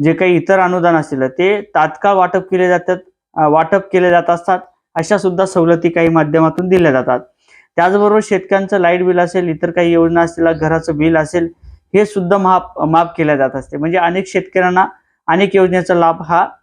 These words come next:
दिला जात असतो जर ओला दुष्काळ झा-, लागू झाला तर. तर म्हणूनच मग मुख्यमंत्री फडणवीस साहेब यांच्या माध्यमातून ओला दुष्काळ न लागू करता शेतकऱ्यांना अधिकची मदत दिली जाईल अशा पद्धतीने सांगण्यात आलं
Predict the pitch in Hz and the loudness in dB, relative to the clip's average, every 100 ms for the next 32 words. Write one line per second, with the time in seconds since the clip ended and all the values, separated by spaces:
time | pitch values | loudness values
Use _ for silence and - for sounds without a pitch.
0 | - 151 180 160 143 135 139 147 147 170 | -8 0 2 4 2 0 -4 -4 -2 0
1 | 175 170 165 160 - 160 151 143 156 151 | 2 2 0 -4 -2 0 0 0 0 0
2 | 147 135 123 - - - _ _ _ - | 0 0 -2 -6 -12 -20 _ _ _ -4
3 | 175 165 196 220 226 214 220 233 254 _ | 0 2 2 2 2 0 -2 -4 -10 _
4 | _ _ _ _ - 156 147 190 190 208 | _ _ _ _ -4 -2 0 0 2 0
5 | 214 180 190 190 175 170 170 175 175 160 | 0 0 2 2 2 2 0 0 0 0
6 | 170 170 185 170 156 170 175 160 - 180 | 0 0 -2 0 2 2 0 -2 -4 -2
7 | 165 165 170 160 165 165 151 147 170 - | 0 0 0 0 0 0 -2 0 -2 -4
8 | _ _ _ _ - 180 175 220 214 220 | _ _ _ _ -6 -4 -2 -2 0 2
9 | - 185 196 - 202 175 190 180 180 170 | 2 0 0 0 0 2 2 2 0 2
10 | 170 165 175 160 156 156 143 156 175 143 | 2 0 -2 -2 -2 -2 -2 -4 0 0
11 | 135 123 | 0 -4